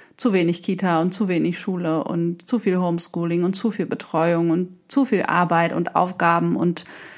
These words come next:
zu wenig Ausgleich und Freundschaften und Energie, die irgendwie zurückkommt und zu wenig Perspektive.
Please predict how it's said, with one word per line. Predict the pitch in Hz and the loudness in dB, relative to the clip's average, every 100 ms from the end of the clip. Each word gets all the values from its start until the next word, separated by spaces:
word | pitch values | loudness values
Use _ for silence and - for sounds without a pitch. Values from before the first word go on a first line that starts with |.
| - - - | -20 -20 -12
zu | - 247 220 | 0 2 4
wenig | 196 190 175 170 - | 4 6 4 2 2
Ausgleich | 160 170 - 160 151 156 160 - | 2 2 2 2 2 2 -2 -6
und | 165 160 | -4 -4
Freundschaften | - 160 160 - 165 160 - 160 156 160 | -2 0 0 -2 -6 -8 -6 -2 0 0
und | 156 165 156 156 156 - - _ _ _ - | -4 -2 0 0 -2 -10 -14 _ _ _ -2
Energie, | 170 175 160 180 180 | 2 2 0 0 0
die | 160 | -2
irgendwie | - 165 170 | -2 -2 -4
zurückkommt | - 165 170 165 165 151 156 151 | -6 -4 -4 -4 -2 0 0 0
und | - 160 | -2 -2
zu | 196 | 0
wenig | 170 156 156 | 0 0 0
Perspektive. | - 160 - 151 - - 175 165 147 185 | -2 -4 -4 -10 -10 -8 -6 -2 0 0